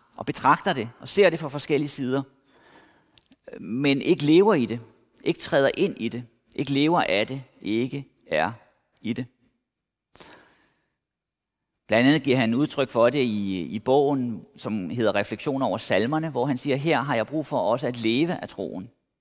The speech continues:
ikke bare at forsvare den." Det, som han har brug for, det er nærværet.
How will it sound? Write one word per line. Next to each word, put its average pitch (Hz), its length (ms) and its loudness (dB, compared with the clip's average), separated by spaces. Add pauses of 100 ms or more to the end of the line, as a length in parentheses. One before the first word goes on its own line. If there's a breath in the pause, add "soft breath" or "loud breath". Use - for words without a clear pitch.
(160)
ikke - 140 -14
bare 90 380 0
at 85 300 -6 (340)
forsvare 67 440 -4
den." 113 120 -18 (2500)
Det, 170 120 4
som 190 120 0
han 156 140 2
har 123 80 2
brug 170 260 -2
for, 123 340 -2 (180)
det 135 300 0
er 98 280 2 (540)
nærværet. 90 640 -2